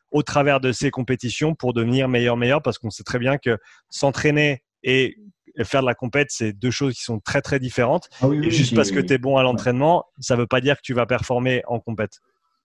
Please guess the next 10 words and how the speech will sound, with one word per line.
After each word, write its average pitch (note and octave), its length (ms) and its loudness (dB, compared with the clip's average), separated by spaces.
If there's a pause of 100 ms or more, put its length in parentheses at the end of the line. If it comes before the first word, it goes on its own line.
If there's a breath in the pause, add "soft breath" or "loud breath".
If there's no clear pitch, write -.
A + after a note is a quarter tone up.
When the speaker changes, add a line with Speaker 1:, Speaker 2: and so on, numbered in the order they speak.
(680)
Speaker 2:
Non, A2+ 220 4
bah G2+ 140 -2
après, G#2+ 200 0
t'as A2+ 100 2
mentionné G#2 400 -2
plein A#2 260 0
de A2 120 4
points A#2 240 2
différents. A#2 580 -2 (840 soft breath)
Euh, E2+ 1120 -4